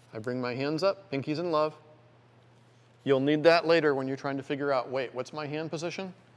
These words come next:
Pinkies in love makes things much easier to remember. So that's the basic beginning part of the form. I turn to the side to ward off a thrust.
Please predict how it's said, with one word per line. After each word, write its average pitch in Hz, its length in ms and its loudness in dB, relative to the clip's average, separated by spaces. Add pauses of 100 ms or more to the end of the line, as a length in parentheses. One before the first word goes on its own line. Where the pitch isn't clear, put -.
(280)
Pinkies 160 320 0
in 156 140 -2
love 143 220 2
makes 120 260 -10
things 120 240 -12
much 123 300 -8
easier 135 340 -8
to 131 140 -10
remember. 113 400 -8 (1900)
So 110 140 -6
that's 110 240 -4
the 131 120 -2
basic 123 640 -2 (180)
beginning 143 400 -2
part 156 220 -2
of 160 60 -2
the 165 80 -4
form. 127 420 -4 (1200)
I 120 140 -2
turn 180 600 0
to 190 60 -2
the 180 120 -2
side 180 480 0
to 156 80 -2
ward 139 320 0
off 147 180 2
a 147 60 -6
thrust. 160 460 0